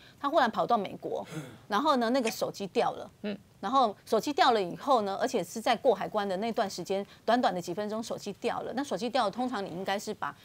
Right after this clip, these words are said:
Speaker 1: 云端的资料赶快下载，然后再买一只手机赶快恢复嘛，
Speaker 2: 嗯，嗯。
Speaker 1: 我们赶快使用。那当时他为什么要删除云端的资讯？
Speaker 2: 嗯。
Speaker 1: 当时为什么？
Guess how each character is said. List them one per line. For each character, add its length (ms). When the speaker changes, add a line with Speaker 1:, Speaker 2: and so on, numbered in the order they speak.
Speaker 1:
云 180
端 160
的 80
资 120
料 120
赶 160
快 140
下 260
载， 220
然 100
后 160
再 140
买 160
一 40
只 80
手 200
机 160
赶 120
快 120
恢 120
复 160
嘛， 120
Speaker 2:
嗯， 20
嗯。 0
Speaker 1:
我 40
们 100
赶 100
快 100
使 220
用。 180
那 80
当 160
时 140
他 160
为 160
什 160
么 100
要 160
删 300
除 240
云 240
端 240
的 180
资 160
讯？ 280
Speaker 2:
嗯。 160
Speaker 1:
当 160
时 120
为 120
什 140
么？ 160